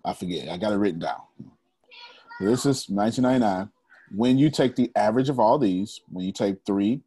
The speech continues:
plus two plus one plus four, or plus two plus two, when you average, when you multiply, I mean, when you divide it by five, it becomes an average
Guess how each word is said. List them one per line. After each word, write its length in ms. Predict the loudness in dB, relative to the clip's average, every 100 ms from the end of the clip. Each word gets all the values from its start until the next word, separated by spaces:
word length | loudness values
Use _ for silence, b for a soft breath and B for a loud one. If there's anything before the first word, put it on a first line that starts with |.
| _
plus 280 | -6 -6 -6
two 360 | -2 -2 -2 -8 _
plus 280 | -4 -4 -6
one 380 | -6 -4 -4 -8 _
plus 240 | -8 -6 -6
four, 480 | -2 0 2 0 -6 _
or 100 | -14
plus 240 | -4 -4 -2
two 160 | -2
plus 200 | -2 -4
two, 240 | -4 -8 -8 b b b b b _
when 120 | -10
you 100 | -8 -4
average, 300 | -2 -2 -4
when 140 | -6
you 80 | -4
multiply, 360 | 0 0 -2 -10
I 40 | -6
mean, 180 | -6 -6
when 100 | -6
you 80 |
divide 280 | -8 -6 -8
it 80 | -2
by 180 | 0 0 -4 -20 -20 -10 2
five, 560 | 4 4 2 -6 -8 -16 -20 _ _ _ -20 _
it 160 | -10 -6
becomes 800 | -4 -4 -4 -6 -8 -12 -16 -20 _ _
an 160 | -20 -12 -2
average 680 | 2 2 -2 -12 -12 -16